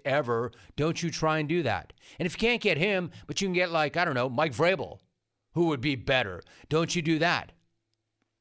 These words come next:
What message does it send the fan base if you don't make a change? If you do nothing? If you do nothing and say, "We have a Super Bowl roster, we won twelve games." Right.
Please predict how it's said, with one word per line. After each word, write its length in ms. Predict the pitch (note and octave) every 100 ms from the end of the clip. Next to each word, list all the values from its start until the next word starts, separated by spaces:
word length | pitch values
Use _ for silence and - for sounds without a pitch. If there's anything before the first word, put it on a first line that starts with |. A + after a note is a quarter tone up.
| _ _ _ _ _
What 400 | A2+ A#2+ F3 G3
message 640 | D3 C3 D#3 - D#3+ B2+ -
does 300 | B2 B2 C#3
it 120 | A2+
send 400 | - A#2+ B2 B2
the 100 | A#2
fan 400 | - A#2 A#2 G#2+
base 420 | A2+ A2 G#2 - - - -
if 300 | C#3 C3 -
you 180 | C3 B2+
don't 460 | - B2+ B2+ B2
make 220 | A#2 A2+
a 40 | G2+
change? 600 | - A#2+ F#2+ E2 - - _ _ _ -
If 160 | C3 C3
you 60 |
do 140 | D3 C#3
nothing? 480 | B2 C3+ A2+ F2+ - _ _ -
If 160 | C#3+ F3+
you 60 |
do 160 | D#3 E3+
nothing 320 | F3 F3+ D#3+
and 100 | C3+
say, 400 | - C#3 B2 - _ _ -
"We 260 | A2 F3+ D3
have 180 | D#3+
a 40 | E3+
Super 340 | - G3+ D3+
Bowl 160 | G3 G#3+
roster, 540 | G#3+ A#3 - F3+ E3 - - -
we 100 | D#3
won 240 | D#3 F#3
twelve 320 | - G#3 F#3+
games." 460 | F#3+ A3+ A3 - - _ _ _ -
Right. 300 | E3 D#3+